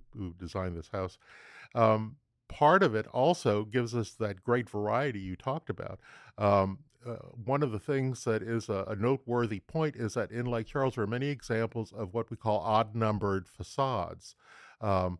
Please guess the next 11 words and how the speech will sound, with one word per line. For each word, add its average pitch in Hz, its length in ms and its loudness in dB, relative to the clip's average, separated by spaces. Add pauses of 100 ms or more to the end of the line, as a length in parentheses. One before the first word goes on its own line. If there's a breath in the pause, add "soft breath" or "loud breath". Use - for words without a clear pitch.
(140)
houses 139 520 4
that 113 120 0
ordinarily 117 480 0
have 95 140 0
four 135 320 2
columns 127 560 -2
or 92 100 -4
six - 320 -4
columns 127 440 0
somewhere 98 320 0
else 151 300 2